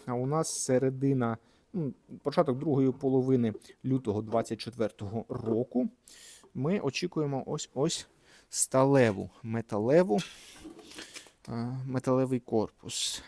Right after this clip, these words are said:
От у нас який, так, С В шна голова, якщо не помиляюся. Це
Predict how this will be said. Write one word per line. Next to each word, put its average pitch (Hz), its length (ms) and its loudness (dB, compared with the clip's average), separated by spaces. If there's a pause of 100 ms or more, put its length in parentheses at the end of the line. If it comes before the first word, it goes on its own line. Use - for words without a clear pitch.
(120)
От 196 340 0
у 185 60 -2
нас 180 480 0 (480)
який, 110 600 0 (100)
так, 104 420 -8
С - 180 -6
В 110 140 4
шна 107 280 -8 (500)
голова, 117 540 0
якщо 113 320 0
не 117 100 2
помиляюся. 113 960 -2 (2000)
Це 170 420 6